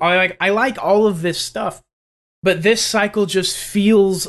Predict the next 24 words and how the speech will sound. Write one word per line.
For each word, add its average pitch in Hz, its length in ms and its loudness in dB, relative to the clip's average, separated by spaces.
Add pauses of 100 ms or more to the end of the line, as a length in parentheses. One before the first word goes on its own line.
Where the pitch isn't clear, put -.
like 160 380 -4
such - 420 -4
a 196 60 -2
waste 170 440 -2
of 208 120 -4
fucking 160 500 -8
time 160 640 -8 (640)
that 160 220 0
I 180 100 0
have 190 240 0
a 180 60 2
hard 175 420 -2
time 175 320 -4
getting 160 200 -4
excited 185 420 -6
about 104 280 -10
it. - 80 -14
I 160 80 -4
have 185 120 0
a 196 40 0
hard 254 220 -2
time 311 220 -6
covering 302 360 -6
it - 80 -20